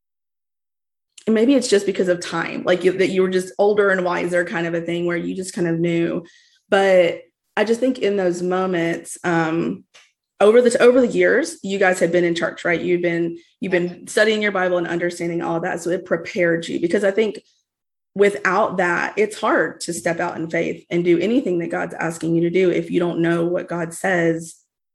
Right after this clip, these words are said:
Speaker 1: through studying his word, right?
Speaker 2: Mm-hmm, mm-hmm. Yeah. And I, and I do, there is a, um,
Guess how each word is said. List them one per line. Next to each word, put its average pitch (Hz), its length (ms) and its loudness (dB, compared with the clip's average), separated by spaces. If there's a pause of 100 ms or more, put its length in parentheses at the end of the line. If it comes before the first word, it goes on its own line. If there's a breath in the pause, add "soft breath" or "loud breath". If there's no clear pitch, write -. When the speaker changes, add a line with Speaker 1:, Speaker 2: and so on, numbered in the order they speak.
(480)
Speaker 1:
through 196 160 6
studying 175 400 4
his - 200 -6
word, 180 420 -6
right? 180 360 -4
Speaker 2:
Mm-hmm, 165 500 -18
mm-hmm. 160 320 -18 (720 loud breath)
Yeah. 285 220 -10
And 269 160 -10
I, 254 240 -12
and 262 160 -8
I 254 80 -8
do, 285 640 -8
there 233 340 -6
is 262 320 -10
a, 220 240 -8
um, 190 420 -12